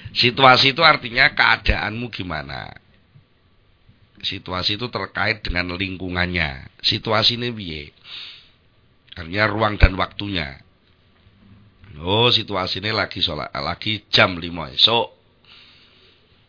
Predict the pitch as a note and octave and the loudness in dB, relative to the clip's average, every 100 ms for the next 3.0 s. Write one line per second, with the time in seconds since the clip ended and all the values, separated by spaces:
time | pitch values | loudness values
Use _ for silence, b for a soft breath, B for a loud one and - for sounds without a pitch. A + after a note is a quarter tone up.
0 | _ G#2+ A2+ G#2 A#2+ D#3 D3+ B2 G#2+ G#2 | _ -4 -4 4 6 6 6 2 0 -4
1 | - A#2+ A#2 F#2 D2+ - _ _ _ - | -4 -4 -4 -4 -6 -20 _ _ _ -6
2 | A#2 A2+ G#2 C3 D3 B2+ A2 D#2+ C#2+ | -4 -2 -2 -2 -6 -6 -6 -6 -10